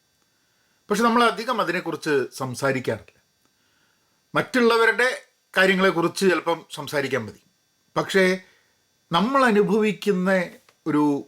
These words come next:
മെന്റൽ ടെൻഷൻ, മാനസിക സമ്മർദ്ദങ്ങൾ, സ്ട്രെസ്, അത് നമ്മളെ ജീവിതത്തിനെ, quality of life-ിനെ ബാധിക്കുന്നതിനെക്കുറിച്ച് നമ്മളധികം സംസാരിക്കാറില്ല.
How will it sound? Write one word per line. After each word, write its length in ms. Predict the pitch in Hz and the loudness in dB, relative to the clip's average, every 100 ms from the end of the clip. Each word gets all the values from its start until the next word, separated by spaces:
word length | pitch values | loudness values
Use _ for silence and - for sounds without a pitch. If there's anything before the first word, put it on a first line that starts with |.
| - | -6
മെന്റൽ 420 | 139 131 143 135 131 | -6 -2 0 0 -2
ടെൻഷൻ, 580 | 123 123 - 123 110 _ _ _ _ _ _ _ _ _ _ | -4 -6 -6 -6 -6 _ _ _ _ _ _ _ _ _ _
മാനസിക 440 | 127 127 131 123 117 | -4 -2 -4 -4 -4
സമ്മർദ്ദങ്ങൾ, 760 | 117 117 117 107 110 101 101 - | -6 -6 -6 -6 -8 -8 -12 -12
സ്ട്രെസ്, 760 | - 120 110 - - 117 95 - _ _ _ _ _ _ _ _ _ _ _ - | -6 -6 -6 -10 -6 -6 -6 -12 _ _ _ _ _ _ _ _ _ _ _ -2
അത് 140 | 190 | 2
നമ്മളെ 440 | 185 196 196 175 147 | 4 4 6 4 0
ജീവിതത്തിനെ, 640 | 143 170 175 170 - 151 | -2 0 2 0 0 -2
quality 640 | 147 139 131 151 147 151 | 0 2 2 2 0 -2
of 180 | 135 135 | 0 0
life-ിനെ 300 | 120 117 127 | -2 -2 -6
ബാധിക്കുന്നതിനെക്കുറിച്ച് 1080 | 107 110 117 110 131 117 107 101 101 107 98 - _ _ _ 127 | -4 -2 -4 -6 -8 -6 -8 -10 -12 -10 -10 -12 _ _ _ -6
നമ്മളധികം 380 | 117 110 110 | -6 -4 -6
സംസാരിക്കാറില്ല. 680 | 101 95 - 87 85 - - | -8 -14 -14 -16 -16 -20 -20